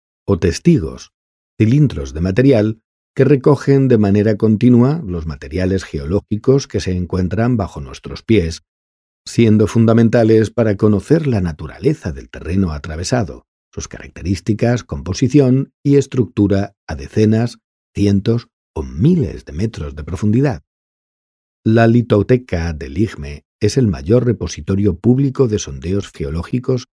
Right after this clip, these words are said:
a nivel nacional, proporcionando los medios físicos, materiales y humanos que permiten mejorar, perfeccionar y actualizar el conocimiento geológico y minero del país.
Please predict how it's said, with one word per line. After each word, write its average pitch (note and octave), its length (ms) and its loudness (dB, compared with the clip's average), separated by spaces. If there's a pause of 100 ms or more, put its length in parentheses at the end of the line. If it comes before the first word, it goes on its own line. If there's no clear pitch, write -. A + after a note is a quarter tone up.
(120)
a - 80 -14
nivel C2+ 280 -10
nacional, G#2+ 520 2 (360)
proporcionando C3+ 760 0
los E2 180 -6
medios F2 340 -4
físicos, A#2+ 600 -2 (240)
materiales D2 720 -4
y D#2 60 -6
humanos F2 460 -2 (340)
que - 120 2
permiten C#3+ 440 4
mejorar, A#2+ 560 0
perfeccionar D#2 720 -6
y C#2 100 -8
actualizar A2 640 0 (340)
el C#3 100 2
conocimiento C#3 640 0
geológico F2 640 -6
y E2 40 -4
minero C#2 380 -10
del D2+ 160 -10
país. E2 440 -8